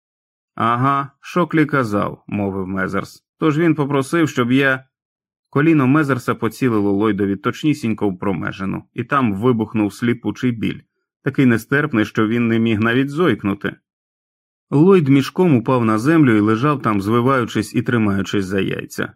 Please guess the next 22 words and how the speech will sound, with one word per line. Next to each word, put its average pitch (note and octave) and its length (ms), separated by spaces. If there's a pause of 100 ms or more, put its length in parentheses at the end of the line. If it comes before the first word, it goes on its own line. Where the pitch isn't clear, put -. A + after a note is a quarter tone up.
(100)
Судячи C#3+ 460
з B2 80
відчуттів, C#3+ 520
їх C3+ 220
було A#2 440
розчавлено. F#2 840 (180)
Світ D#3+ 480
затулив B2 540
червонястий G#2 680
туман G2 420
агонії. F#2+ 680 (920)
Через C3+ 260
деякий D3+ 340
час, F#3+ 340
хто - 360
зна G#2 280
через G#2 300
скільки, C#3 600
він F3+ 260
спромігся D3+ 680
поглянути B2 600
вгору, C#3 560